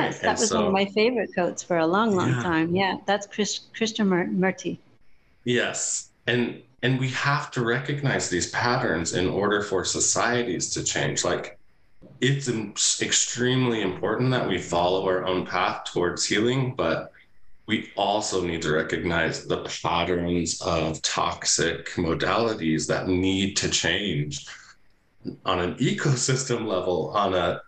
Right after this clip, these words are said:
Speaker 2: on a social level, on so many different, on a political level, on so many different levels. Um, it's important that we recognize these patterns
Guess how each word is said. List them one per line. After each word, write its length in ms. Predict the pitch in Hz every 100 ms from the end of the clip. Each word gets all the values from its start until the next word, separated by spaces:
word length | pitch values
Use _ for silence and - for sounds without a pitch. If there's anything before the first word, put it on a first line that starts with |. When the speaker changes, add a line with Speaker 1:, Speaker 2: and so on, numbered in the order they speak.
| -
Speaker 2:
on 220 | 92 85
a 260 | 82 82 -
social 640 | - 123 127 - - 117
level, 340 | 98 90 90 87
on 200 | 82 90
so 180 | - 107
many 300 | 117 117 101
different, 340 | 92 - -
on 100 | 87
a 40 | -
political 580 | 110 104 120 120 113 95
level, 380 | 95 85 87 -
on 120 | 90
so 240 | - 104
many 160 | 101 95
different 380 | 92 - 80 71
levels. 540 | 90 90 76 71 - - - - - - - - - -
Um, 440 | 82 80 80 71 - -
it's 180 | 92 -
important 480 | 92 - 92 87 92
that 160 | 76
we 140 | 80 80
recognize 640 | 85 92 80 78 76 71
these 140 | 71 -
patterns 680 | 85 80 78 71 71 -